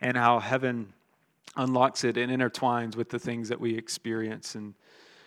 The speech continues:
Lord, all, all of the, the memories of our past, if we could go back to 'em where we had, uh, moments of freshness and,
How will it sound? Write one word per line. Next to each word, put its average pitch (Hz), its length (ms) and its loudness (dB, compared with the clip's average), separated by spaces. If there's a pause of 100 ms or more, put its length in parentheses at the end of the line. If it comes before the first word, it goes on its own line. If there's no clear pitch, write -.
(160)
Lord, 139 280 8
all, 147 420 10
all 160 260 12
of 135 140 6
the, 123 360 4 (440)
the 139 120 8
memories 147 680 6
of 135 180 0
our 127 160 10
past, 135 460 4
if 139 100 -2
we 156 80 4
could 139 140 0
go 143 100 6
back 135 300 8
to 139 120 0
'em 123 240 0
where 123 140 4
we 123 160 2
had, 117 400 4 (160)
uh, 120 260 -2
moments 135 720 2
of 117 260 -2
freshness 123 680 -2
and, 110 180 -10